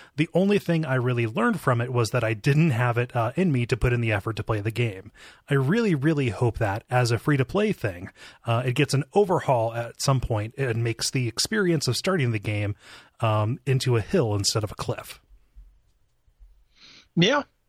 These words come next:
Speaker 1: Yeah.
Speaker 2: Yeah. I mean, it, it's, uh, it's really overwhelming. And it also doesn't, uh, to get to the tutorials and stuff that you missed,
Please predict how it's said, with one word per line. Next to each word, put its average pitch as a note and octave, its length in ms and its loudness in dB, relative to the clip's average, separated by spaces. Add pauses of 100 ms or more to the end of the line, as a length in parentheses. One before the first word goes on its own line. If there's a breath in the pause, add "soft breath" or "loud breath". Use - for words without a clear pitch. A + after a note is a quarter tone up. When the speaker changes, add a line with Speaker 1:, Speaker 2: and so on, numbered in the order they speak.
(800)
Speaker 1:
Yeah. D3+ 240 -10
Speaker 2:
Yeah. F3+ 240 2
I F3 60 -2
mean, G3 220 2
it, F#3+ 240 0
it's, F#3 240 0
uh, F3 280 0
it's D#3+ 220 -2
really E3 240 2
overwhelming. D3 640 -2 (1080)
And C3+ 520 0
it D#3+ 140 4
also F#3 340 0
doesn't, D#3 360 -2
uh, C3 220 -2 (120)
to D#3 80 -8
get F#3+ 140 -2
to F#3+ 80 -2
the D#3 140 2
tutorials D#3 560 0
and F3+ 100 -4
stuff F#3 240 -6
that G3 100 -6
you F3+ 120 0
missed, - 460 -4